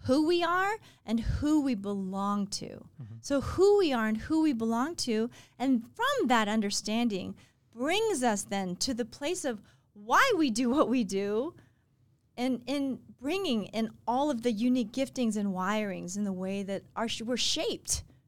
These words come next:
Speaker 1: to
Speaker 2: Yeah.
Speaker 1: do, right? So that's been the, the biggest and the coolest learning, actually, for me at the heart of the faith and work conversation is absolutely rooted and grounded, ground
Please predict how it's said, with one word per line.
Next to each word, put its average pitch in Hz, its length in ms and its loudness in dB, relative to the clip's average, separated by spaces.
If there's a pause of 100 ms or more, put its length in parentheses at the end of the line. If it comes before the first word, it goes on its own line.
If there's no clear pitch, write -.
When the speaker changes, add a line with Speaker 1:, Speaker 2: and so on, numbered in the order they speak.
(120)
Speaker 1:
to - 120 -2
Speaker 2:
Yeah. 135 80 4
Speaker 1:
do, 180 480 -2
right? 220 440 0 (400)
So 370 460 -2 (540)
that's 523 200 0
been 480 260 0
the, 262 160 0 (1000)
the 285 80 -6
biggest 294 480 0
and 262 140 0
the 233 60 2
coolest 269 640 -2
learning, 180 480 -6
actually, 208 540 -2
for 240 400 0
me 226 320 4
at 208 80 -2
the 208 80 -4
heart 247 460 4
of 214 100 0
the 202 100 -4
faith 233 420 0
and 214 140 0
work 196 200 -2
conversation 208 920 -2
is 214 400 2 (440)
absolutely 233 920 4
rooted 214 440 0
and 208 120 -2
grounded, 190 880 0 (200)
ground 247 420 4